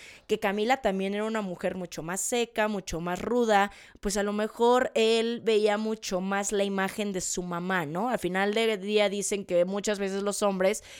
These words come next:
se identifican con mujeres que se parecen más a su mamá. No lo sé, o sea, yo no soy Freud, yo no soy psicóloga,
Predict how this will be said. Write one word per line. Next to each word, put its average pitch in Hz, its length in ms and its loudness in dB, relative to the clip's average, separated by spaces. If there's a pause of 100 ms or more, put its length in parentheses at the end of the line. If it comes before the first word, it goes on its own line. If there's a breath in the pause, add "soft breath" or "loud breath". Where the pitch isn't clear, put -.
(140 loud breath)
se - 180 2
identifican 214 560 0
con 208 160 -2
mujeres 190 300 0
que 180 80 -6
se - 100 -8
parecen 175 460 -4
más 165 180 -6
a 170 60 -8
su 180 160 -10
mamá. 185 440 -4
No 202 340 0
lo 254 200 2
sé, 156 320 -4
o - 60 -16
sea, 165 380 -4
yo 196 180 2
no 226 80 -4
soy 220 180 -2
Freud, 285 300 2
yo 254 80 -2
no 220 100 -2
soy 196 260 -2
psicóloga, 285 640 0